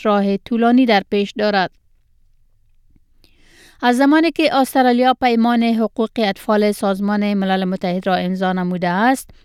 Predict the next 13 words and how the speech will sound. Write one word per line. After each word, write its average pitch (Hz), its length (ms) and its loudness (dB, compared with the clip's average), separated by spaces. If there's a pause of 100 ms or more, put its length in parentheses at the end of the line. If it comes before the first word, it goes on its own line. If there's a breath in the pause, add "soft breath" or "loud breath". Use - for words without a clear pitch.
سی - 280 -2
سال 208 240 -2
می‌گذرد. 190 560 -2 (960 soft breath)
این 277 160 2
یک 277 160 2
موافقتنامه 233 1000 0
بین 208 320 2
المللی 196 420 0
است - 140 -8
که 247 140 0
بر 220 180 0
اساس 202 400 -4
آن 220 280 0